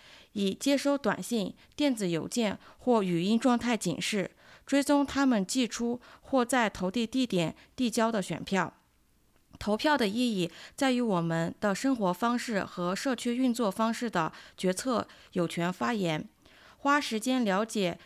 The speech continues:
提议和候选人，并投下下一票，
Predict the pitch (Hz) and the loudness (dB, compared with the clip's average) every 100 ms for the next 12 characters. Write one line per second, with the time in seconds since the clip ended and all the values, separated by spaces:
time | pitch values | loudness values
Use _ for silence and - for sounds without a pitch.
0 | _ - 190 214 247 214 190 180 185 - | _ -4 -2 0 -2 -4 -4 -4 -4 0
1 | 277 240 180 151 151 156 - - - - | 0 0 -2 -2 -2 -4 -8 -18 -20 -10
2 | - 277 220 190 175 208 208 - 240 202 | 2 4 4 0 -2 0 -2 0 -2 -2
3 | - 196 170 | -2 -2 -2